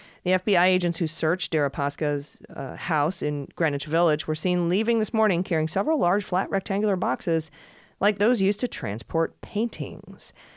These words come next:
So I said, "You know, that reminds me of, what does that remind me of? Leonardo DiCaprio, when he had to forfeit a Picasso and a Basquiat given to him by Jolo, who laundered money from one M D B." Tom Barrack owned a hotel, by the way,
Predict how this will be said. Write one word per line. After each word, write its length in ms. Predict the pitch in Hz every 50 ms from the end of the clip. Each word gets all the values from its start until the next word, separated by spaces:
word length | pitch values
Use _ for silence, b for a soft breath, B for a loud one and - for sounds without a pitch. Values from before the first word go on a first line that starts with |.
| B B B B B B
So 100 | - 233
I 60 | 240
said, 160 | 233 254 254
"You 100 | 277 277
know, 100 | 285 294
that 180 | 302 320 - -
reminds 420 | 247 240 226 202 196 208 214 -
me 160 | 196 180 175
of, 640 | 175 165 165 165 160 156 147 - - - - - - - _ _ - - - -
what 100 | - -
does 160 | 247 240 202 202
that 160 | 202 - -
remind 340 | 226 208 202 196 202 202 202
me 100 | 202 202
of? 220 | 196 196 185 -
Leonardo 540 | - 226 262 262 240 233 220 208 208 180 175
DiCaprio, 580 | 165 - 165 156 - - 135 - - - - - - -
when 140 | 185 180 190
he 120 | 208 226
had 140 | 226 214 196
to 40 | 180
forfeit 460 | - - - 190 185 - - 180 - -
a 60 | -
Picasso 520 | - 165 151 - - 220 247 - - 254 240
and 80 | 196 156
a 20 |
Basquiat 680 | - 175 185 220 214 - - 165 107 78 50 - - - B B B B B B B B B _
given 260 | - 185 214 269 262
to 80 | 214 202
him 220 | 165 160 156 156
by 140 | 147 151 147
Jolo, 680 | 156 139 - 180 208 269 294 247 165 - - - - b b b b b b b
who 120 | - 202 208
laundered 340 | 185 165 151 151 165 185 180
money 260 | 147 104 90 90 131
from 320 | - - - 160 160 151
one 200 | 127 127 117 -
M 160 | - - 131
D 140 | 131 120 123 135
B." 300 | 160 165 143 - - - _ _ _ _ _ _ _ _
Tom 280 | - 175 160 151 151
Barrack 400 | 139 180 220 226 180 185 - - 208 - _ _
owned 200 | 180 185 196 196
a 80 | 185
hotel, 540 | 180 - - 208 202 - - - 262 262 233
by 160 | 185 156 139
the 120 | 139 135 110
way, 260 | 120 117 117 156 170